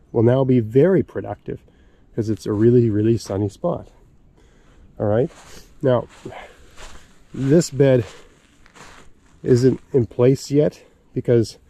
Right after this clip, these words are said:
this pile of soil here was an asparagus garden, and some of the asparagus are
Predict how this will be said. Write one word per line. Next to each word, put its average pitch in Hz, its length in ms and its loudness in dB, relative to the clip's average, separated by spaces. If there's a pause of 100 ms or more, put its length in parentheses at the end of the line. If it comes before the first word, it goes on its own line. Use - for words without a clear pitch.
(560)
this 139 200 -2
pile 139 340 0
of 123 120 0
soil 131 420 2
here 147 340 -2 (300)
was 120 560 0 (760)
an 110 120 -2
asparagus 123 640 0
garden, 107 460 -2 (920)
and 113 160 0
some 151 180 2
of 156 80 6
the 139 80 8
asparagus 120 800 0
are 107 380 0